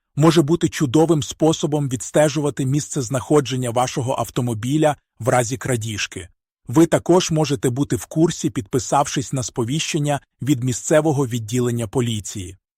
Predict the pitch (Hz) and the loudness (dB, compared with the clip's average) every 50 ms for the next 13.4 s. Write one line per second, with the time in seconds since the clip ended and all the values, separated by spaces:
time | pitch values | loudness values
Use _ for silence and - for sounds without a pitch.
0 | _ _ _ - - - 156 147 - - 196 208 208 202 - - 180 127 123 151 | _ _ _ -8 0 0 0 0 2 2 2 2 2 2 2 0 0 0 2 2
1 | 143 135 - - 180 165 175 170 170 160 156 147 - - 131 117 117 165 170 - | 0 0 0 2 2 2 2 2 2 0 0 -2 -2 -4 -4 -2 0 0 0 0
2 | - - 147 135 139 - 165 131 120 139 139 - - 156 135 131 123 123 117 117 | -2 -2 -2 -2 -2 -2 -2 0 2 2 2 2 0 -2 -4 -2 -2 -2 -2 0
3 | 135 156 170 170 170 165 160 - _ _ _ _ - 120 147 160 170 180 165 160 | 2 2 2 2 0 -2 -4 -6 _ _ _ _ 2 4 6 6 6 6 4 4
4 | 160 - 156 135 139 156 - 165 147 - - - 170 147 - - 139 135 135 147 | 2 2 0 0 0 0 0 0 -2 -2 0 0 0 2 2 2 2 2 2 2
5 | 170 190 - - - 175 170 165 - - 139 117 117 113 135 131 123 - - 170 | 2 0 0 0 0 0 -2 0 0 -2 -2 -2 -2 0 0 0 -2 0 2 2
6 | 170 165 - - 143 147 156 - 139 - - - 120 120 113 107 123 127 135 - | 2 2 0 -2 -4 -4 -2 -4 -6 -6 -4 -4 -4 -4 -4 -4 -4 -4 -4 -4
7 | - 139 120 135 123 - - - 127 110 104 85 - - - 95 - _ _ _ | -4 -4 -2 -2 -4 -4 -4 -4 -4 -4 -4 -6 -10 -14 -16 -18 -20 _ _ _
8 | _ _ _ _ _ _ _ _ _ _ _ _ _ _ _ - 180 135 143 208 | _ _ _ _ _ _ _ _ _ _ _ _ _ _ _ 2 2 4 6 4
9 | 240 240 220 - - 196 190 - 226 262 - - - 143 127 117 - - 147 170 | 4 4 2 2 0 0 2 4 2 2 2 2 0 0 0 0 0 2 4 4
10 | 185 160 196 180 - - - 160 131 185 202 208 180 156 - - - 151 - 143 | 4 4 2 0 2 2 0 2 4 4 4 4 4 0 2 0 0 0 2 2
11 | 131 135 120 135 185 220 208 170 - 131 120 107 - _ _ _ _ - - - | 2 2 2 4 4 4 4 4 2 0 -2 -4 -4 _ _ _ _ -2 2 2
12 | 165 151 147 139 156 226 - - 165 139 135 131 131 127 120 - 135 107 - 156 | 4 4 4 4 4 2 4 2 2 2 4 4 4 2 2 0 -4 -2 -2 -2
13 | 131 131 123 110 160 196 214 185 | -2 0 -2 0 2 2 2 0